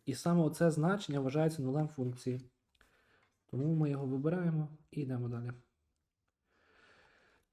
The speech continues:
Значить, комп'ютерна програма коштувала сто сорок, а стала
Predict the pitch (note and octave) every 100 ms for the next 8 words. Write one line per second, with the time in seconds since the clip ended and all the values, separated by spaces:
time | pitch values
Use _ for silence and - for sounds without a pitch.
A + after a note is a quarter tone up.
0 | _ - D#3+ G3 G3 F#3+ - - _ _
1 | _ _ _ _ _ - D#3+ B3+ B3 A#3
2 | A3 A3+ A#3+ C#3+ C#3+ F#3+ - _ _ _
3 | _ _ _ _ _ _ F#3 F#3+ F3+ F3
4 | E3+ D#3 C#3 - - E3 - B3+ F3+ A#2+
5 | - - _ _ _ _ _ - - _
6 | _ _ _ _ _ _ - B2 - G3+
7 | A3 D3 E3+